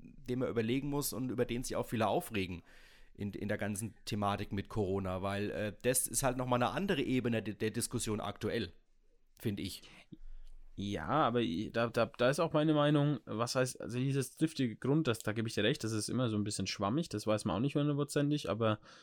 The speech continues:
Speaker 2: ähm, Wandern und, äh, sowas ist ja auch erlaubt, also als triftiger Grund.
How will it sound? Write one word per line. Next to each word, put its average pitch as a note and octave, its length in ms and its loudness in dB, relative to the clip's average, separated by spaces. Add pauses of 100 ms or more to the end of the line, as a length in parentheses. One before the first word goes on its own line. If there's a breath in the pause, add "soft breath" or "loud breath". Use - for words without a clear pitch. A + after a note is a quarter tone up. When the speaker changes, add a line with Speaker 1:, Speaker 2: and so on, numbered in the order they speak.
(280 loud breath)
Speaker 2:
ähm, G2 540 2
Wandern C3+ 840 4
und, G#2 640 0
äh, F#2+ 140 -2
sowas A2+ 380 0
ist - 100 -2
ja - 120 4
auch D3+ 100 4
erlaubt, G2+ 400 0 (300)
also G#2 340 -4 (120)
als - 200 -4
triftiger G#2+ 420 2
Grund. F#2+ 320 -2